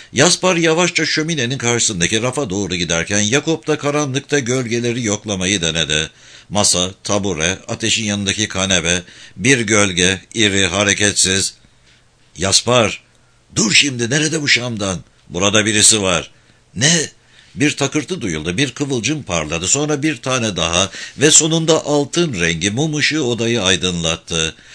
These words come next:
Işık ateşin yanındaki kanepenin ve Rolof'un üzerine düşmüştü.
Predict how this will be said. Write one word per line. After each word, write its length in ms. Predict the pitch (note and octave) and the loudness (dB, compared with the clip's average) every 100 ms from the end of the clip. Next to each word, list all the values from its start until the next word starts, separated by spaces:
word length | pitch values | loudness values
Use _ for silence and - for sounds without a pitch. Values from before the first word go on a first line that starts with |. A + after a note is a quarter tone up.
| - - | -16 0
Işık 340 | D3+ F3+ G3+ | 6 6 6
ateşin 440 | A2+ D#3 D#3 D#3 F3 | 0 2 2 2 2
yanındaki 580 | A2 E2 E2 E2+ G#2 G#2 | 0 -2 -2 0 0 0
kanepenin 640 | G#2 F#2 B2 F2 E2+ F#2+ | 0 0 0 0 -2 0
ve 100 | A2+ | 0
Rolof'un 500 | A#2+ C#3 C#3 A#2+ D3 | 0 0 0 -2 -4
üzerine 540 | B2 A2+ A#2 G#2 G2 F#2 | -4 -2 0 0 0 0
düşmüştü. 720 | F#2 D#2 F2 - E2+ E2 | -2 -2 -2 -2 0 -4